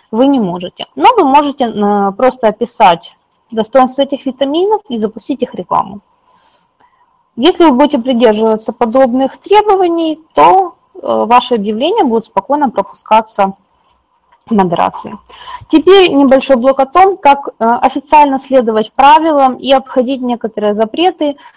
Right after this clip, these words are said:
на рекламу. Например, если вам необходимо прорекламировать проктологические услуги, вы не можете использовать с-, типичное изображение, которое могло там сразу же прийти на ум,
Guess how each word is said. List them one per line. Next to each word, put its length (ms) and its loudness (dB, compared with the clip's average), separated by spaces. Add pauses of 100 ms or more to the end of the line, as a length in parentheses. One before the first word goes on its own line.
(260)
на 180 4
рекламу. 520 -4 (2750)
Например, 500 2 (100)
если 460 -2
вам 380 2
необходимо 560 -4
прорекламировать 680 -4
проктологические 800 -2
услуги, 260 -2
вы 120 0
не 80 -2
можете 280 0
использовать 480 -2
с-, 300 -20 (300)
типичное 380 -6
изображение, 460 -2
которое 320 -4
могло 280 0
там 500 -6
сразу 320 0
же 120 -6
прийти 360 -8
на 160 0
ум, 300 0